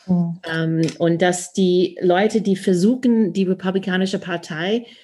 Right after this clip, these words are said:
Speaker 2: zu befreien von Trump, wird nicht unbedingt passieren. Vielleicht müssen die dafür warten bis vierundzwanzig.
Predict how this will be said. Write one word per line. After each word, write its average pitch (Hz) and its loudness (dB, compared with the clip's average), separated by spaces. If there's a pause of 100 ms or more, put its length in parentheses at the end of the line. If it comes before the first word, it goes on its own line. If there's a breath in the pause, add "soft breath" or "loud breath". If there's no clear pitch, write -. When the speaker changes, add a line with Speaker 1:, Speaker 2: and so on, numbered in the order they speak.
(100)
Speaker 2:
zu 180 -2
befreien 190 2
von 147 -6
Trump, 185 -6 (520 soft breath)
wird 196 0
nicht 202 -6 (960)
unbedingt 196 0
passieren. 156 -2
Vielleicht 180 2
müssen 175 0
die 170 0
dafür 165 0
warten 160 -4
bis 147 -6
vierundzwanzig. - -6